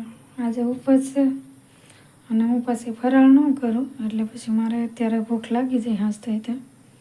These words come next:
કેમ કે સવારના ભૂખ્યા હોય એટલે કેવરાવે. તો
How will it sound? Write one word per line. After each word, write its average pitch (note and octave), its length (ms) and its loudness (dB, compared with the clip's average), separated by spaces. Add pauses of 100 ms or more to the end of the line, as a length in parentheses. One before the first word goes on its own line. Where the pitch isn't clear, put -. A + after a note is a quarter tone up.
(920)
કેમ A3+ 220 -4
કે A3+ 60 -2 (100)
સવારના A3+ 460 2
ભૂખ્યા A#3 360 -2
હોય B3 160 0 (100)
એટલે A3+ 280 -10 (220)
કેવરાવે. B3 460 0 (2500)
તો B3+ 60 -14